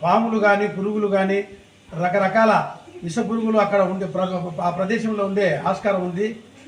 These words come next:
రెండోది, ఆ కొండ ప్రాంతం దగ్గరలో ఉంది కాబట్టి అడవి పందులు కూడా అక్కడ నుండి రాత్రిపూట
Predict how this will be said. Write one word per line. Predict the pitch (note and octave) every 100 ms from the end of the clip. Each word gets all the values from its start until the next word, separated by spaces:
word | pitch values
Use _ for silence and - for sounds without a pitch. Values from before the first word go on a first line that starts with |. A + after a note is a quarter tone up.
| - - E3
రెండోది, | F#3+ A3+ B3 A#3 F3+ D3 - F3
ఆ | D#3
కొండ | F#3 A3+ A3+
ప్రాంతం | A#3+ A#3 A3 G3
దగ్గరలో | G3 A#3 A#3
ఉంది | G#3+ G#3+
కాబట్టి | G3+ G3+ G#3
అడవి | F#3+ A#3+
పందులు | B3 A#3 A#3
కూడా | A#3 A3
అక్కడ | G#3
నుండి | G#3 G3+ A3+ E3+
రాత్రిపూట | D3 G#3 A#3+ G3 G3 F#3+